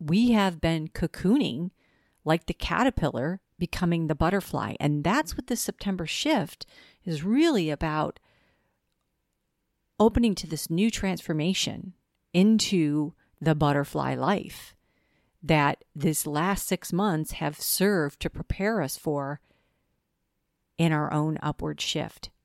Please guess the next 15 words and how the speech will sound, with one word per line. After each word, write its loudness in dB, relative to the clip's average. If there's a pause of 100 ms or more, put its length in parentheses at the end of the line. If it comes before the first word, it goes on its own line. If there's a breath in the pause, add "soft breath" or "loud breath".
(120)
whatever 4
that 0
means 0
for -6
each -4
of -2
us, -8 (400 soft breath)
because -2
this 2
whole 6
experience 0
that -4
we've -6
went -8
through, -8